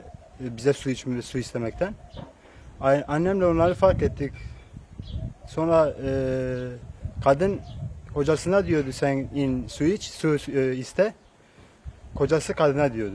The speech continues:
Utanıyorlardı, çekiniyorlardı. Biz onları fark ettik, kendimiz götürdük onları. Su, onlara suyu. Sonra insanların çekilmemesi için, e, buraya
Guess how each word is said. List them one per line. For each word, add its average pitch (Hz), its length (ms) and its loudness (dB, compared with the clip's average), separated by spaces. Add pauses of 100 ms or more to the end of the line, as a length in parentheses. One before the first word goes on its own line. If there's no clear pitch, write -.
(120)
Utanıyorlardı, 135 500 0
çekiniyorlardı. 139 680 -4 (320)
Biz 156 120 0
onları 175 260 4
fark 196 240 2
ettik, 185 320 -4 (140)
kendimiz 165 400 0
götürdük 131 400 -2
onları. 135 320 -2 (760)
Su, 143 220 -4
onlara 135 280 6
suyu. 175 300 -4 (680)
Sonra 208 360 4
insanların 185 480 2
çekilmemesi 190 680 2
için, - 320 -4 (260)
e, 151 340 2
buraya 202 460 6